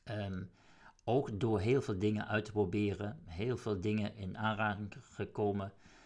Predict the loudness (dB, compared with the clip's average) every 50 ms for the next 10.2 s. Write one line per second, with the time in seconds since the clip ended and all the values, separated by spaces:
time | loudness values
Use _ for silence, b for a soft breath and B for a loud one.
0 | B B B B -20 -20 -18 -14 -6 -2 0 0 0 0 -2 -2 -4 -4 -4 -6
1 | -6 -6 -4 -2 0 0 0 0 -2 -2 -2 -2 -2 -4 -2 -2 0 -2 -2 -2
2 | -2 -4 -6 -6 -6 -8 -6 -4 -2 -2 -2 -2 -4 -6 -6 -4 -4 -6 -8 -10
3 | -10 -8 -8 -8 -6 -4 -2 -2 -2 -4 -6 -8 -8 -8 -8 -4 0 0 2 2
4 | 0 -2 -4 -4 -2 -2 -2 -2 -2 -4 -6 -6 -6 -6 -6 -6 -4 -4 -4 -4
5 | -4 -8 -10 -12 -12 -14 -18 -10 -6 -4 -2 0 0 0 0 -2 -2 -6 B B
6 | B B B B B B B B B B B _ -12 -8 -6 -4 -4 -2 -2 -2
7 | -2 -2 -2 -2 -4 -6 -8 -12 _ -8 -6 -6 -6 -6 -8 -10 -10 -4 -2 -2
8 | -2 -2 -2 -4 -4 -2 0 0 -2 -2 -4 -6 -6 -4 -2 -2 0 0 -2 -2
9 | -4 -2 -2 -2 -2 0 0 2 4 4 4 4 4 2 0 4 4 4 4 4
10 | 4 0 -2 -6